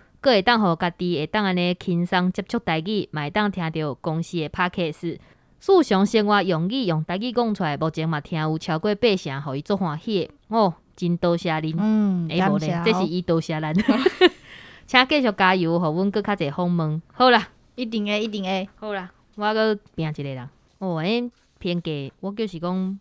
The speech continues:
Speaker 1: 无人写呢。
Speaker 2: 嘛是有啦，咱拢一档安尼。
Speaker 1: <laughs> 好，过来，换你。
Speaker 2: <laughs> 过来是，诶，伊讲想要，想要
Speaker 1: 你个念出来啊？
Speaker 2: 要求，要求什么？
Speaker 1: 你个念出来啊？你念，你念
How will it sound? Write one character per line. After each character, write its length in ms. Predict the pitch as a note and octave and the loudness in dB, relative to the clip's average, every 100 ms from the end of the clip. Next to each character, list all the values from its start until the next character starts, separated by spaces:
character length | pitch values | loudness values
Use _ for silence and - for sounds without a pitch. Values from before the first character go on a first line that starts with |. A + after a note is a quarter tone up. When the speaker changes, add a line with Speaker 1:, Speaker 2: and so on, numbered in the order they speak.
| _ | _
Speaker 1:
无 160 | D#3+ D#3 | -6 -6
人 180 | D3+ | -6
写 300 | E3 - F#3 | -8 -8 -6
呢。 140 | D#3 C#3+ _ _ _ _ _ _ _ - | -8 -12 _ _ _ _ _ _ _ -12
Speaker 2:
嘛 180 | E3 E3+ | -10 -6
是 140 | F#3 | -4
有 320 | E3+ G3+ G#3 | 0 0 2
啦， 360 | G3+ F3+ E3+ G3 | 2 2 0 -2
咱 160 | A3+ A#3 | 2 4
拢 180 | G3+ G3+ | 2 0
一 100 | F3+ | -2
档 260 | - G3+ | 0 0
安 160 | G#3 G#3+ | 2 2
尼。 280 | G#3+ G#3 G#3+ A#3+ G#3 B3+ | 2 0 2 2 4 4
Speaker 1:
<laughs> 300 | A3 G#3 - | 4 2 2
好， 160 | G#3+ | 6
过 100 | B3+ | 8
来， 320 | C4 C4+ B3+ C4 | 8 6 2 0
换 160 | D3 | 0
你。 160 | G#3 F#3 - _ | -2 -2 -10 _
Speaker 2:
<laughs> 240 | _ _ - | _ _ -2
过 120 | A3+ | 2
来 240 | G#3+ F#3+ | 4 2
是， 180 | F#3+ - F#3+ F#3 F3 F3 F3 F3+ _ _ - | 0 -4 -4 -2 -2 -4 -4 -8 _ _ -14
诶， 360 | - F3+ F3+ F3+ | -6 -2 -2 -2
伊 60 | F#3 | -2
讲 240 | G#3 G#3+ | 0 0
想 240 | G#3+ F#3+ F3+ | -2 -2 0
要， 460 | G3+ G3+ G3+ G3+ - _ _ - - | 2 2 2 0 -6 _ _ -20 -20
想 240 | - F#3 F3+ | -6 -4 0
要 720 | G3+ G3+ G3+ G3+ G3+ G3+ G#3 - _ _ _ _ _ - - | 0 2 2 0 0 0 -4 -10 _ _ _ _ _ -18 -4
Speaker 1:
你 120 | G#3+ | 0
个 60 | G3+ | 2
念 0 | |
出 300 | G3 G3 F3+ | 4 4 2
来 100 | C#3 | 2
啊？ 20 | |
Speaker 2:
要 240 | F#3 F3+ F3+ | 2 4 2
求， 420 | - F3 E3+ - - - | 0 2 0 -2 -12 0
要 240 | G3 F#3+ | 4 4
求 260 | F#3 F3 E3+ | 2 0 4
什 140 | A3 | 6
么？ 80 | F#3+ | 6
Speaker 1:
你 40 | G#3 | 6
个 60 | |
念 240 | G3+ F#3 F#3 | 4 2 0
出 120 | G3+ | -2
来 180 | D3+ D3 | -4 -6
啊？ 120 | D#3+ | -6
你 120 | G#3 | -6
念， 300 | A#3 F3+ D3+ C3+ | -4 -6 -6 -8
你 180 | E3+ A3 | -6 -6
念 220 | G3+ | -8